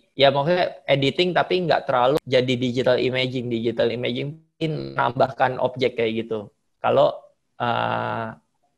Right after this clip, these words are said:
di cetak warna atau cetak monokrom. Tapi kalau digital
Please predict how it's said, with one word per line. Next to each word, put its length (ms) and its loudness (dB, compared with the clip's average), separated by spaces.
di 560 -4
cetak 320 -4
warna 400 -2
atau 160 -4
cetak 320 -6
monokrom. 640 -6
Tapi 240 -4
kalau 240 4
digital 800 2